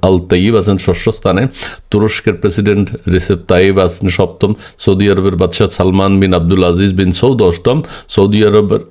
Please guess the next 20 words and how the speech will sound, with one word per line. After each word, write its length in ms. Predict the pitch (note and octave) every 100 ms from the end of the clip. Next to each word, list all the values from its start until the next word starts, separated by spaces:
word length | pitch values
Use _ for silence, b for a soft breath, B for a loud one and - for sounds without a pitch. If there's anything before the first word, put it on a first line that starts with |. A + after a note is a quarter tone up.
| F#2
সৌদি 280 | G#2 G#2+ G#2+
আরবের, 300 | G#2 A2 A2
আহ, 600 | - - - - F#2 G2 -
কি, 160 | E3+
সংযুক্ত 480 | - G#2+ A2+ B2+ -
আরব 220 | G#2+ G#2
আমিরাতের 440 | G2 G#2 G2+ - G2+
শেখ, 380 | F#2+ - G#2 - - B B B -
আম, 280 | G#2+ G#2 G2 G2+ G2+ G#2 G#2
মোহাম্মদ 320 | G#2 G2+ G#2 G2+
বিন 260 | F#2 G2+
জায়েদ 280 | G2+ G2 F#2+
উনি 200 | F#2 A2
নয় 140 | G#2
নম্বর, 340 | G2+ G2+ G2 F#2+
মালয়েশিয়ার 420 | F#2 F#2+ G2 G2
প্রধানমন্ত্রী 520 | F#2+ F#2+ G2+ G2 G2+
আনোয়ার 200 | F#2+ F#2+
ইব্রাহিম 340 | F2+ G2+ G2+ F2
দশ, 280 | G#2+ C3